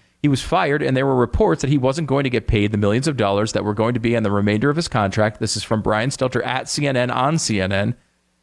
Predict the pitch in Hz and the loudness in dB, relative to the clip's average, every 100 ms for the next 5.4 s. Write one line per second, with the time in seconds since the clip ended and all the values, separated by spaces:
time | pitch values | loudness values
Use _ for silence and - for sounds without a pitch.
0 | _ - 147 156 - 170 156 147 - 196 | _ -4 0 0 2 2 2 0 0 0
1 | 220 - 196 185 180 185 156 170 196 196 | 0 -2 -2 -2 -2 0 2 2 2 0
2 | 170 123 113 120 - _ - 160 - - | 0 2 2 0 -8 _ 0 0 0 0
3 | 160 165 123 131 139 139 127 123 113 - | -2 0 -2 0 0 0 0 2 2 2
4 | 104 92 92 - 123 107 127 107 - 151 | 0 0 -6 -2 0 2 0 0 0 2
5 | 175 185 - | 2 0 0